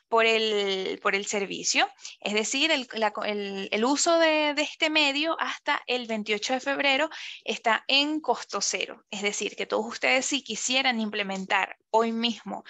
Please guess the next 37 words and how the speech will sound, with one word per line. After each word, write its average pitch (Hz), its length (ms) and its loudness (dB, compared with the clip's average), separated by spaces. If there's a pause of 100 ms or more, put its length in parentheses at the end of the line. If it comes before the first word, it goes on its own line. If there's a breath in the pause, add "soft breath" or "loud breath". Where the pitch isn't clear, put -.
(280 loud breath)
el 214 140 -4
servicio 208 380 0
de 247 60 0
Compra 220 240 -2
aquí 214 160 -8
Q 262 180 0
R, 320 160 2
pueden 247 320 4
hacerlo. 202 420 -4
Lo 208 200 4
requerido 220 560 0
para 381 160 2
contratar 311 460 0
el 330 80 -8
servicio 294 300 -4
de 311 40 -2
Compra 285 220 -2
aquí 269 120 -6
Q 320 140 -4
R 381 120 2
es - 80 -10
que 370 80 -2
tengan 320 440 0
la 277 160 2
clave 262 320 2
Bipass 240 500 0
activada, 240 640 2 (340 loud breath)
que 226 120 2
si 226 140 -4
ustedes 214 280 -2
tienen 254 260 0
aplicación 226 460 -2
de 208 80 0
Banco 208 220 0
Estado - 260 2
y 104 60 0
nes-, - 260 -4